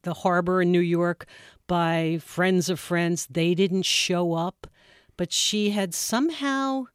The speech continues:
caught the notice of a Jewish doctor and his wife on the boat. She was in steerage. They definitely weren't in steerage.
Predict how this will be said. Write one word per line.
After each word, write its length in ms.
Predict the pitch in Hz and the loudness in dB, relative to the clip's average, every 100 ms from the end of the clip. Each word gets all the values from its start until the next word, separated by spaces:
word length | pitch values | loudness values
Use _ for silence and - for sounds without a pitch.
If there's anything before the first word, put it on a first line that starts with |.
| _ _ _ - | _ _ _ -18
caught 340 | - 226 - | -4 -4 -2
the 100 | 208 | -2
notice 720 | 202 202 214 220 220 - - - | 0 2 2 0 0 -2 -6 -6
of 500 | 196 190 190 185 - | -6 -4 -4 -6 -10
a 100 | - | -10
Jewish 500 | 170 - 208 226 214 - | -8 -6 -4 -4 -4 -4
doctor 520 | 185 180 190 - 151 | -4 -4 -4 -6 -4
and 140 | 151 | -2
his 200 | 160 143 | -4 -4
wife 380 | 156 147 143 - | -6 -6 -8 -10
on 200 | 170 165 | -6 -4
the 80 | 160 | -4
boat. 380 | 147 151 151 151 | -4 -4 -4 -2
She 220 | - 202 | -2 0
was 220 | 190 143 | 2 2
in 100 | 151 | 0
steerage. 720 | 143 - 165 165 139 131 - | 0 -2 -2 -2 -2 -2 -4
They 140 | 147 147 | -4 -4
definitely 540 | 151 135 160 127 143 | -4 -4 -6 -6 -6
weren't 340 | 143 147 147 | -4 -2 -2
in 120 | 143 139 | -2 -4
steerage. 720 | - - 165 160 143 139 | -4 -4 -4 -4 -6 -8